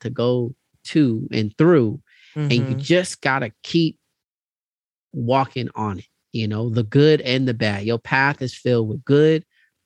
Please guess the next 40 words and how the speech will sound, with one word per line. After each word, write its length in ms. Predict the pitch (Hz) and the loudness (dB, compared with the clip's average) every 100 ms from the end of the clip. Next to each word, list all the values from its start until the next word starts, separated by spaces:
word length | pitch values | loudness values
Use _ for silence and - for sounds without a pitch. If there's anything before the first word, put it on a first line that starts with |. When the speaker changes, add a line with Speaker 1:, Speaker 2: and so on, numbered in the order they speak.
| - | -2
Speaker 1:
and 180 | 127 131 | 0 0
it's 140 | 127 | -4
filled 320 | - 127 117 | -4 0 0
with 180 | 113 - | -2 -2
bad. 420 | 127 120 101 101 - _ _ _ _ - | 0 0 -2 -6 -16 _ _ _ _ -8
You 140 | 110 | -8
can't 400 | - 147 139 - _ _ _ | -2 -2 0 -4 _ _ _
shy 400 | - - 123 123 | -10 -2 0 2
away 560 | 117 110 151 135 117 - | 0 2 2 2 0 -2
or 140 | 127 110 | -6 -2
run 240 | 135 165 | 0 0
away 480 | 120 107 104 104 127 _ _ - | 0 -2 -2 -4 -8 _ _ -4
when 160 | 113 | -4
things 480 | - 127 113 110 107 | -2 -2 -2 -4 -6
don't 420 | - 127 - 123 | -4 -4 -4 -4
go 260 | 127 170 190 | 2 4 4
your 240 | 135 113 | 4 2
way. 500 | 101 104 98 95 131 _ _ _ _ _ _ _ | 0 -2 -4 -6 -10 _ _ _ _ _ _ _
That 380 | 117 127 147 - | -2 0 0 -4
stops 380 | - 123 117 - | -4 -4 -4 -8
you 100 | 127 | -6
from 180 | 139 | -4
being 220 | 120 107 107 | -4 -4 -4
consistent. 680 | 135 - 214 247 - 139 | -6 -2 -2 -2 -6 -8
That 140 | 113 120 | -6 -4
stops 360 | - 127 - | -4 -4 -4
you 60 | 147 | -6
from 240 | 151 147 | -2 -2
being 220 | 117 113 | 0 0
Speaker 2:
Mm-hmm. 100 | 117 | 0
Speaker 1:
disciplined. 680 | 156 214 165 - 110 110 - | 0 0 -2 -4 -2 -2 -2
And 160 | 117 117 | -2 0
that 220 | 135 - _ - | 0 -4 _ -4
that's 280 | 123 143 - | 0 0 0
how 120 | 135 | -2
you 200 | 139 147 | 0 0
get 240 | 131 117 131 | 0 -2 -4
in 60 | |
your 180 | 135 147 | -4 -2
head. 320 | 170 104 127 | -2 -4 -6